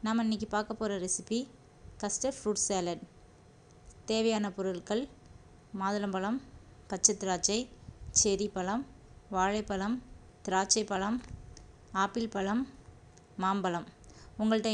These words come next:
என்ன fruits அவைலபிளா இருக்கோ நீங்க அதை யூஸ் பண்ணிக்கலாம். காய்ச்சி ஆற வச்ச பால் அரை டம்ளர், தேவையான அளவு சீனி, ஒரு spoon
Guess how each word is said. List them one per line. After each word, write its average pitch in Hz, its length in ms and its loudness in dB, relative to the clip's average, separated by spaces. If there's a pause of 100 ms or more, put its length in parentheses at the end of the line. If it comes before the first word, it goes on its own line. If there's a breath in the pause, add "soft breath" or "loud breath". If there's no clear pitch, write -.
என்ன 240 180 4
fruits 233 320 2
அவைலபிளா 202 460 2
இருக்கோ 226 240 -2 (180)
நீங்க 208 240 4
அதை 185 160 2
யூஸ் 202 200 0
பண்ணிக்கலாம். 185 460 -2 (920 loud breath)
காய்ச்சி 233 280 6 (120)
ஆற 202 100 2 (100)
வச்ச 196 320 0
பால் 202 240 0 (240)
அரை 180 220 -4
டம்ளர், 180 360 -2 (720)
தேவையான 208 440 2
அளவு 185 200 -2 (100)
சீனி, 190 340 0 (800)
ஒரு 202 220 2
spoon 226 260 0